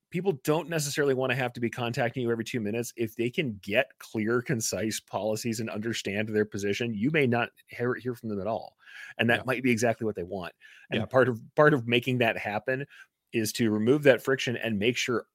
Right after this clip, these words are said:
Speaker 1: all of those expectations are out on the table from the get-go.
Speaker 2: Yeah, definitely. Yeah.
Speaker 1: Yeah.
Speaker 2: So cou-, couple of comments from the regulators here.
Speaker 1: Yes.
Speaker 2: Eric, uh, Letty says, uh,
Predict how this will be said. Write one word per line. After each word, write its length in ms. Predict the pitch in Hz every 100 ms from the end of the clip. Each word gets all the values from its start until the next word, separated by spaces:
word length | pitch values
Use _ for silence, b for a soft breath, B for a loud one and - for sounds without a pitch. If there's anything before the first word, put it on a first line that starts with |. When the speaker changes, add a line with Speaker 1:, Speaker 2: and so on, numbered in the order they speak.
| _
Speaker 1:
all 220 | 104 110
of 60 | 110
those 180 | 107 107
expectations 600 | 104 107 92 104 104 87
are 80 | 87 -
out 180 | 92
on 80 | 95
the 80 | 87
table 320 | - 92 85
from 180 | - 87
the 60 | 85
get-go. 420 | 87 - - - - _ -
Speaker 2:
Yeah, 220 | 117 95 _ -
definitely. 380 | 101 - 101 - B B 113
Yeah. 160 | 92
Speaker 1:
Yeah. 40 | 95
Speaker 2:
So 180 | - 127
cou-, 160 | -
couple 420 | - - 135 131 107
of 80 |
comments 360 | - 120 110 -
from 160 | 120 107
the 80 |
regulators 500 | 104 107 107 101 101
here. 200 | - 104
Speaker 1:
Yes. 200 | 95 107 113
Speaker 2:
Eric, 280 | 104 - 131
uh, 200 | 110 98
Letty 300 | 104 110 104
says, 480 | - 117 101 87 117
uh, 160 | 98